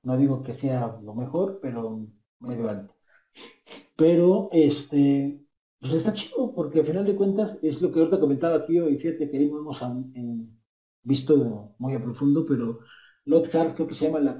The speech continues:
la consola, o fue el nombre clave que inventaron para la Series X económica, este, lo, era, era obligado. O sea,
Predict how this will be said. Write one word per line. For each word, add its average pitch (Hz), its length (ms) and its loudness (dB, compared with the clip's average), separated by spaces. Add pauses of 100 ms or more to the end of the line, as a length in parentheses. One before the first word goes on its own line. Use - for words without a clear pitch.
la 120 360 -6
consola, 147 520 -6
o 127 220 -6
fue 151 80 -6
el 139 80 -2
nombre 139 240 0
clave 139 260 -2
que 135 80 -8
inventaron 135 600 -8
para 110 300 -12
la 104 520 -18 (200)
Series 139 360 0
X 139 600 -4 (180)
económica, 143 720 -2 (600)
este, 120 840 -6 (580)
lo, 160 280 4
era, 190 500 4
era 208 100 6
obligado. 180 580 4
O 135 80 -20
sea, 131 300 -8